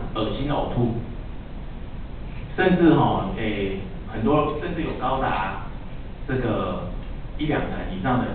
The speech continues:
吃了，哦，恶心呕吐的情况很严重，到没有办法吃这个药。啊，在日本吼，因为他们用的克流感的这个技术，一年大概用了大概可能有一千万剂哦。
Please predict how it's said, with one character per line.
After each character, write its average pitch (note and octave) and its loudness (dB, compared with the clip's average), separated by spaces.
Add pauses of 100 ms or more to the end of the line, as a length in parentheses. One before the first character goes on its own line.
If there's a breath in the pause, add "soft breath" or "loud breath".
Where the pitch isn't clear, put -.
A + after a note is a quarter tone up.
(220)
吃 C3 2
了， - 2
哦， A2+ -4
恶 G2+ -4
心 B2+ -2
呕 B2+ -2
吐 B2 0
的 G#2+ 0
情 G#2 -4
况 A2 0
很 A2 -4
严 A#2 -4 (140)
重， G#2+ -4
到 A#2 2
没 A2+ -2
有 A2+ 0
办 A#2+ 2
法 A2+ 0 (120)
吃 - -4
这 - -4
个 - -4
药。 - -4 (1200 loud breath)
啊， F#3+ 4
在 F#3+ 6 (100)
日 E3+ 6
本 - 8
吼， - 0
因 D3 2
为 C#3+ 2
他 C3+ 2
们 B2 2 (800)
用 E3 8
的 A#2 4
克 D3 2
流 B2 8
感 A#2+ 2
的 - -2
这 B2 -4
个 A#2+ -2 (100)
技 A2+ 0
术， - 2 (500)
一 F3 -2
年 B2+ 2
大 C3 2
概 B2+ 2
用 C3+ 4
了 A2 2
大 A#2+ 2
概 A#2 -2 (100)
可 - -6
能 F#2 -4
有 F#2+ -2
一 - -4
千 B2+ 0
万 A#2+ 4 (960)
剂 A2+ -2
哦。 F#2+ -4